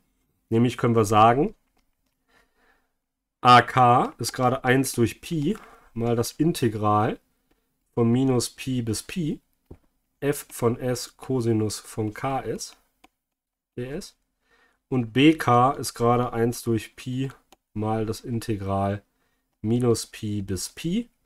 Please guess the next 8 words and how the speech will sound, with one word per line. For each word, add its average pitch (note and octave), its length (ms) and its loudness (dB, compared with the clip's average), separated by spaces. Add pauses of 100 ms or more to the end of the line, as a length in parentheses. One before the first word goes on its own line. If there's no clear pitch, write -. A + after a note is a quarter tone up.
(640)
f C3 260 -4
von - 320 -4
S B2+ 420 -6 (140)
mal G#2 460 -4 (880)
Sinus G2 680 -6
von - 260 -16
K G#2 280 -12
S. - 340 -10